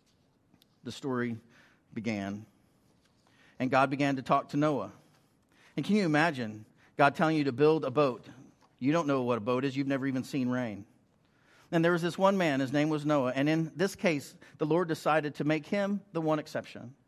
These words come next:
So the Lord gave him instructions to build himself a large boat, and when he had completed the boat, the Lord told him that he was to enter it,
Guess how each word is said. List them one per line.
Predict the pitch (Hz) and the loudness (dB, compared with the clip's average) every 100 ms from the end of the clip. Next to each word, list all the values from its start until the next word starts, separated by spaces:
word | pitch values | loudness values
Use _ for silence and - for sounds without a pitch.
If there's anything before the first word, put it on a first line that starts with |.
| _ - - | _ -20 -10
So | 202 | -2
the | 180 | 4
Lord | 208 202 | 4 6
gave | 214 | 4
him | 208 | 2
instructions | 190 - 233 - 135 - | 0 0 0 0 -6 -4
to | 147 | -2
build | 180 190 | 0 0
himself | 175 151 190 165 | -2 0 0 0
a | 160 | 2
large | 165 170 151 | 4 2 2
boat, | 190 175 - - | 0 0 -2 -4
and | 180 | 0
when | 185 | 2
he | 185 | 2
had | |
completed | - - 247 262 165 | -2 -4 -2 0 2
the | 143 | 2
boat, | 143 160 | 2 2
the | 156 | 0
Lord | 165 170 | -2 0
told | 202 196 | 0 0
him | 156 | 2
that | 151 | 0
he | 143 185 | 0 -2
was | 170 | -2
to | - 175 | -4 -6
enter | 226 233 127 | -4 -4 -4
it, | 110 | -6